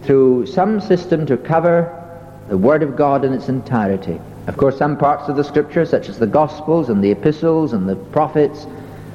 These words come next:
the book of Genesis, are, and others are more important tha-, tha-, tha-, tha-, than some others.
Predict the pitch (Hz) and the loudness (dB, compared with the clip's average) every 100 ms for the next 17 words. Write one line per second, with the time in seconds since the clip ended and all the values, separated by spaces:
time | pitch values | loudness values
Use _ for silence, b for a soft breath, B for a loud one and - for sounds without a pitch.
0 | B - 107 151 143 139 151 151 156 160 | B -2 2 2 2 2 2 2 0 -2
1 | - - - - - - - - - - | -4 -16 -18 -20 -18 -18 -18 -16 -16 -14
2 | - - 156 156 160 139 - - - 123 | -14 -2 2 4 2 0 -6 -14 -4 2
3 | 135 151 151 151 127 113 110 - - - | 4 4 4 4 4 4 2 -4 -16 -18
4 | - - - - 110 185 190 160 - 220 | -18 -18 -14 0 4 6 6 2 2 2
5 | 208 113 - - - - - - - 113 | 2 -6 -8 -16 -18 -20 -20 -20 -4 2
6 | 123 127 127 131 - 131 - 123 - 131 | 2 2 0 0 0 -2 2 0 2 0
7 | 143 104 85 | 0 -2 -6